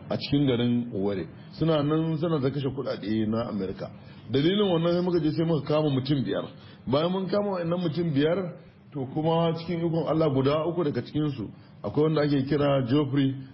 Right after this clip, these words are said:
akwai wanda ake kira Richard, da kuma wanda ake kira Chijoke. Sai suka yi mana bayani cewa gaskiyar magana sun yi garkuwa da waɗansu mutane guda uku wanda suka zo daga Lagos ko mutanen Amurka ne. A wannan sanadiyya ne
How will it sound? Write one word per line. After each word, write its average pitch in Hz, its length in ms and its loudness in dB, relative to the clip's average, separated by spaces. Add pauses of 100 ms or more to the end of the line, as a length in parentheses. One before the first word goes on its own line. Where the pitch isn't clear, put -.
(120)
akwai 143 260 0
wanda 135 80 2
ake 131 220 2
kira 139 300 2
Richard, 139 420 0 (280)
da 117 80 -4
kuma 143 220 0
wanda 175 160 2
ake 151 240 -2
kira 147 220 2
Chijoke. 127 500 0 (380)
Sai 143 240 2
suka 147 260 0
yi 131 120 4
mana 143 240 2
bayani 131 640 0 (160)
cewa 123 240 0
gaskiyar 175 460 0
magana 151 480 0 (260)
sun - 180 -4
yi 170 120 0
garkuwa 151 460 2
da 143 80 0
waɗansu 147 380 -2
mutane 147 440 0
guda 131 260 2
uku 123 320 -6 (300)
wanda 135 380 0
suka 131 240 -2
zo 139 180 0
daga 110 220 -2
Lagos 131 360 0
ko 139 80 -2
mutanen 131 400 0
Amurka 113 400 0
ne. 85 160 -4 (240)
A 113 80 0
wannan 117 260 2
sanadiyya 135 540 2
ne 156 340 4